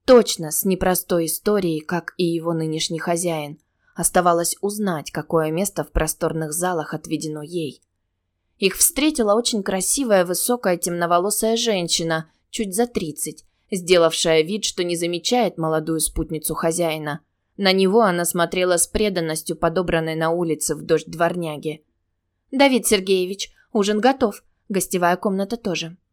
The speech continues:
«Не надо». «Что именно?» Она затаила дыхание,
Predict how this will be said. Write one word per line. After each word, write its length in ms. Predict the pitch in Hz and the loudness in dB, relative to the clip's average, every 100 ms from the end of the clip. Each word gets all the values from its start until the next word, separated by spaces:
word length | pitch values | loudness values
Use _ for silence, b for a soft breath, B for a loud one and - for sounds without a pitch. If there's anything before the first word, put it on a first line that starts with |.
| _ | _
«Не 320 | 170 175 170 | -4 -2 0
надо». 460 | 175 139 123 - - _ _ _ | 0 -2 -4 -10 -14 _ _ _
«Что 300 | - - 339 | -6 2 4
именно?» 500 | 277 170 156 156 - _ _ _ - | 4 0 -4 -10 -14 _ _ _ 0
Она 220 | 202 185 | 2 4
затаила 480 | 165 160 160 160 156 | 2 2 4 6 4
дыхание, 640 | 156 - 190 165 156 147 | 2 0 -2 0 -4 -4